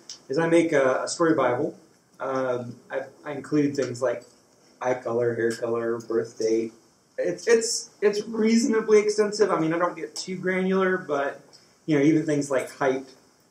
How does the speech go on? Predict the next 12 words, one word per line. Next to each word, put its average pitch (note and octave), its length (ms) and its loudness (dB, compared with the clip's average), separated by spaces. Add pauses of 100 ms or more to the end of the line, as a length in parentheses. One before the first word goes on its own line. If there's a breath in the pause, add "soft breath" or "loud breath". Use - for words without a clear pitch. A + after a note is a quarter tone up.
(160)
and B2+ 180 -6
weight C3 280 0
for C#3 140 -6
the C3 80 0
major B2+ 280 -4
characters, A#2+ 640 -6
not D#3+ 220 -2
for C#3 100 -4
every C3 180 -2
character, A#2+ 480 -6
but A#2 140 -8
certainly B2+ 460 -10